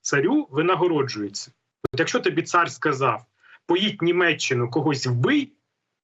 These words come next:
ти повинен поїхати в Німеччину, когось вбити, і за це ти рано чи пізно одержиш нагороду.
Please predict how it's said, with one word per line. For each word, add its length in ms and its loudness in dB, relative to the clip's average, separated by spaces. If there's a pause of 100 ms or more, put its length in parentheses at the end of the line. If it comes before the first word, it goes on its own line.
(680)
ти 100 2
повинен 420 0
поїхати 460 -2
в 60 -2
Німеччину, 640 -2
когось 360 -2
вбити, 400 -2
і 120 -4
за 160 0
це 160 0
ти 140 -2
рано 280 2
чи 140 -4
пізно 340 -2
одержиш 420 -2
нагороду. 440 -4